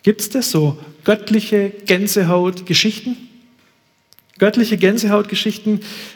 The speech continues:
Ja, ich glaub, dass es die gibt. Denk nur noch mal zurück an die Jahreslosung. Du bist ein Gott, der mich sieht, der mich grundlegend versteht, vor dem ich keine Geheimnisse haben muss.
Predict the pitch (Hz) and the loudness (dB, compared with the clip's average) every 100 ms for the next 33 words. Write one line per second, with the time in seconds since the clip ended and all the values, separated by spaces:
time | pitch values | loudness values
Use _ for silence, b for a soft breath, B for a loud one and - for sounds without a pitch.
0 | - 156 165 185 175 143 156 151 160 151 | 0 4 4 2 -2 -2 2 0 0 -2
1 | 147 - 131 147 - - - _ _ _ | -2 -4 -6 -8 -10 -14 -18 _ _ _
2 | _ B B B B B 214 233 240 220 | _ B B B B B 2 6 6 6
3 | 196 202 208 196 170 165 180 185 - 151 | 4 2 2 2 6 6 4 0 -2 0
4 | 143 139 123 B 208 208 214 - 156 147 | 0 -4 -8 B -2 0 -2 -4 -4 -2
5 | 160 165 151 143 - - 147 - - _ | -2 -2 -2 -2 -4 -6 -8 -10 -16 _
6 | _ _ _ _ _ 151 151 143 - - | _ _ _ _ _ -2 0 -2 -8 -10
7 | 175 226 233 214 170 175 170 151 156 - | 0 4 4 4 6 6 4 -2 -4 -6
8 | - 156 - - b - 175 165 160 - | -4 -8 -10 -16 b -4 2 4 4 0
9 | - 196 214 220 220 B B B - 156 | -2 2 2 2 0 B B B -6 0
10 | 151 151 139 147 127 127 127 127 - | 2 2 -2 -4 -8 -8 -8 -6 -6